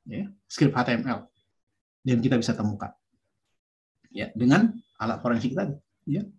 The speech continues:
Bayu, dia pernah daftarkan ini. Padahal ini daftarkan udah setahun sebelum dia ditahan. Ya. Dan dia nggak pernah menyimpan itu.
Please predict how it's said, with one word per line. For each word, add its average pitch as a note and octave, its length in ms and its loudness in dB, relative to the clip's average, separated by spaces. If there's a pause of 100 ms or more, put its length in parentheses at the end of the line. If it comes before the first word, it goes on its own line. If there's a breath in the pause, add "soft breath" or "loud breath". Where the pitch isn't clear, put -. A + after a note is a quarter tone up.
(1900)
Bayu, A#2 640 2 (220)
dia G3+ 80 10
pernah F#3 240 6
daftarkan F3+ 400 4
ini. F3+ 320 0
Padahal F3 320 10
ini D#4 160 10
daftarkan F#3+ 400 10
udah G#3+ 160 12
setahun B3+ 480 10
sebelum F3+ 560 10
dia D#3 160 10
ditahan. D#3 400 4 (400)
Ya. G#3 160 -2 (240)
Dan C#3+ 160 12
dia D4+ 160 12
nggak - 160 6
pernah D3+ 160 12
menyimpan C3+ 400 10
itu. - 240 0